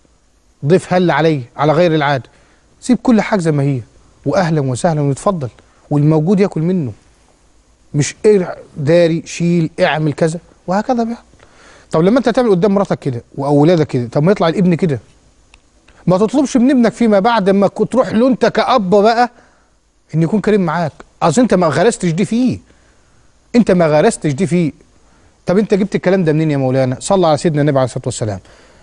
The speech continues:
اخرج الشيخان ان امنا عائشة رضي الله تعالى ع-، عنها وارضاها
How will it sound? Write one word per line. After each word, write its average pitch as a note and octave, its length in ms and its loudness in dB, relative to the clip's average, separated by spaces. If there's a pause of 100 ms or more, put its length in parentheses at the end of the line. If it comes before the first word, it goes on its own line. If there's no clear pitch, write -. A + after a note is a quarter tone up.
(180)
اخرج G3+ 380 0
الشيخان F#3 560 -2 (760)
ان D3 120 2
امنا E3+ 360 0
عائشة E3 220 0
رضي C#3+ 180 2
الله C#3+ 220 0
تعالى D3+ 300 0
ع-، C#3 340 -2
عنها C#3 280 -2
وارضاها D#3+ 520 2